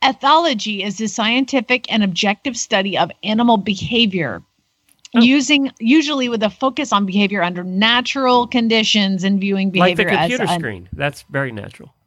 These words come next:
Speaker 2: That's
Speaker 1: Yeah, <laughs> evolutionary adaptive
Speaker 2: <laughs>
Speaker 1: trait. Uh, so an ethologist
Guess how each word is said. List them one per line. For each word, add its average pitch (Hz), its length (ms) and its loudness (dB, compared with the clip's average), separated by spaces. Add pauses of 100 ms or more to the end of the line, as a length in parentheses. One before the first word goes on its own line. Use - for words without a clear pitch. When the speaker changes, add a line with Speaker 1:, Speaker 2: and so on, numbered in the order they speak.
(280)
Speaker 2:
That's - 120 -10
Speaker 1:
Yeah, 233 180 2
<laughs> 202 100 4
evolutionary 220 800 0
adaptive 165 400 -4
Speaker 2:
<laughs> - 20 -20
Speaker 1:
trait. - 120 -6 (260)
Uh, 277 200 2
so 277 160 2
an 262 60 2
ethologist 269 840 0